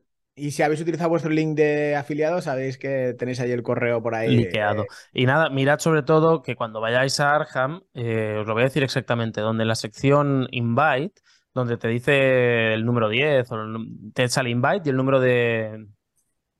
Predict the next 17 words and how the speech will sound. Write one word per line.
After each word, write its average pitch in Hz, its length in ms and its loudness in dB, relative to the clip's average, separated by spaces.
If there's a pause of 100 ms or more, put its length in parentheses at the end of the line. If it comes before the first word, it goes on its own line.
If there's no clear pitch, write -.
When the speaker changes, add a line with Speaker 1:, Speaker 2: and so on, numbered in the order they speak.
(140)
Speaker 2:
de 127 100 2
invitaciones 131 480 0
que 139 100 0
tienes 120 280 0
todavía. 104 480 -2
Pues 127 240 -4
allí 127 160 0
te 147 80 -2
sale 151 260 0
para 123 160 0
poner 113 200 -2
tu 131 100 -4
wallet. 131 340 0
Si 120 220 -6
sales 160 340 0
elegible, 185 460 0
ponla. - 340 -6